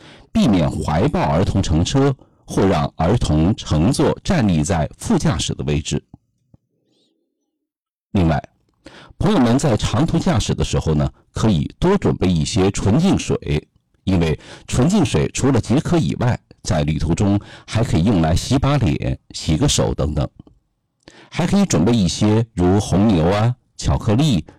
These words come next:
士力架之类的高热量的食物。遇上了大堵车，一堵就是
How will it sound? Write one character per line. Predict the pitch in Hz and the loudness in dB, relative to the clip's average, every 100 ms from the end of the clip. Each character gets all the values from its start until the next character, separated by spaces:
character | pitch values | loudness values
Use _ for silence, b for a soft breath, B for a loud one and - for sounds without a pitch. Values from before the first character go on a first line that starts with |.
| b b b b | b b b b
士 | - - 185 | -4 0 2
力 | 139 | 2
架 | 143 190 | 0 -2
之 | - - | -2 0
类 | 92 78 | 0 0
的 | 143 | -2
高 | - - 165 190 | -2 -2 0 2
热 | 185 | 2
量 | 101 71 | 2 0
的 | - | -2
食 | - 73 | -4 -2
物。 | 69 73 _ - _ _ _ _ - | -2 -4 _ -20 _ _ _ _ -4
遇 | 117 | -2
上 | 104 107 | 0 0
了 | 78 | 0
大 | 208 165 | -2 -4
堵 | 69 | -4
车， | - 120 131 _ _ | -2 0 0 _ _
一 | 190 - | -2 0
堵 | 82 67 73 B B B | 0 0 -2 B B B
就 | 113 | -2
是 | 82 85 | 0 0